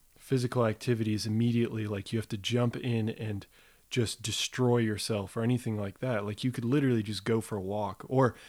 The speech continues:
like, if you can't, if you have such crippling anxiety, you can't go outside. Um, I mean, you can walk around your kitchen, like, like, walk in a circle. Like, I mean, just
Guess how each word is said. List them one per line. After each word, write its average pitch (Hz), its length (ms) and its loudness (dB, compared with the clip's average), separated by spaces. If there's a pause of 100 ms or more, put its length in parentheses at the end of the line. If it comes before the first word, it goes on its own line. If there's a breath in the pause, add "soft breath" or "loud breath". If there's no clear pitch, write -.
(140 loud breath)
like, 131 160 0
if 135 180 -4
you 143 100 0
can't, 147 360 2
if 127 220 -6
you 135 120 4
have 147 160 0
such - 460 -2
crippling 123 420 -2
anxiety, 107 460 -2
you 104 140 -2
can't 117 260 -4
go 113 180 0
outside. 113 640 -6 (500 loud breath)
Um, 107 440 0
I 120 40 0
mean, 123 120 4
you 123 80 4
can 120 160 0
walk 120 280 4
around 110 380 2
your 101 300 -4
kitchen, 127 400 -2 (100)
like, 123 300 0
like, 110 160 0
walk 117 260 4
in 113 80 0
a 107 40 -2
circle. 120 500 -4
Like, 120 200 0
I 127 60 -2
mean, 120 160 4
just 135 260 0